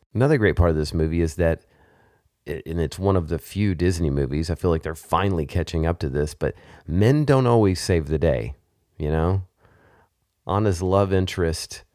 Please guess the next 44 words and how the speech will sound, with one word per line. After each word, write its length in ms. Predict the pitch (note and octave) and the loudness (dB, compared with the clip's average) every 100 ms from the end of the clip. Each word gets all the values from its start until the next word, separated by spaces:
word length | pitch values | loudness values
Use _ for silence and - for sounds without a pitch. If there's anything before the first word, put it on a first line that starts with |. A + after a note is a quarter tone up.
| _ _ - | _ _ -6
in 120 | F2 | -4
the 60 | E2 | -2
first 360 | - A2+ - | 0 -2 0
one, 180 | D#2 F2 | -2 0
Hans, 460 | D#2+ G2 F2 F#2 - | 2 4 4 0 -4
turns 280 | F#2 E2+ | -2 0
out 140 | F2 E2 | -2 -4
to 60 | D#2+ | -4
be 140 | D#2+ | -4
an 100 | D2+ - | -4 -2
evil, 380 | F2+ F2+ F2+ E2 | -4 0 0 -2
conniving 640 | - E2 E2 E2+ D#2 D2+ | -4 -2 0 0 0 -2
villain. 500 | C#2 F2 F2+ B1 E2+ - _ - | 2 4 4 2 -2 -8 _ -4
And 160 | F#2 F#2 | 0 2
it's, 220 | E2+ - | 0 2
uh, 380 | F#2 E2+ - G1+ | 2 2 0 -6
the 500 | C#2 F2+ F2 E2 E2 E2 | -4 0 0 0 -4 -8
true 280 | - C3 C#3+ | -6 0 2
love 220 | G#2 D#2 | 2 0
story 380 | - E2+ D#2+ D2+ | -2 -2 0 0
in 80 | C#2 | -2
the 60 | |
film 400 | D2 - C#2 D2 | -4 -2 -2 0
is 100 | D2 | -2
between 400 | - D#2 - E2 | -4 -6 -2 -2
the 80 | D#2 | -2
sisters. 760 | D2 - A2+ - C2+ B1+ - - _ _ - | -4 -4 -4 -4 -6 -6 -10 -18 _ _ -4
Yeah, 200 | E2 D2 | 0 2
I 80 | |
think 240 | F#2+ C3+ A#2+ | 2 0 0
this 180 | A#2+ B2 | -2 2
is 140 | G#2+ | 4
a 220 | G#2 F2+ | 6 6
feminist 520 | E2 A#2+ A#2+ F2 D#2+ | 2 2 4 2 0
tale 320 | - F2 D#2+ D#2+ | 0 2 4 2
if 120 | - | 0
there 120 | E2 | 0
ever 260 | F2+ F2 D#2+ | 2 2 4
was 300 | D#2 E2+ C#2 | 4 4 2
one. 320 | G#1+ G1+ A#1+ - _ - _ _ | -4 -4 -6 -12 _ -20 _ _
Two 160 | - A#2 | -8 -8
strong 320 | - A2 G2+ | -2 0 0
female 420 | F2 F#2+ F#2 F2+ | 0 2 4 4
leads 520 | E2+ D2 C2+ C#2 - | 2 0 -2 -6 -12